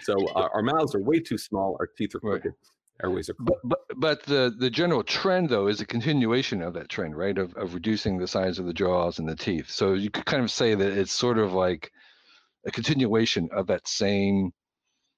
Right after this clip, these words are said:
Speaker 2: process of modernization and eating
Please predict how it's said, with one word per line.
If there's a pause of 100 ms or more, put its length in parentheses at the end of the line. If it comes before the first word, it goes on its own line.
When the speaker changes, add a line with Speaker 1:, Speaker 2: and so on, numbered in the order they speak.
(180)
Speaker 2:
process
of
modernization
and
eating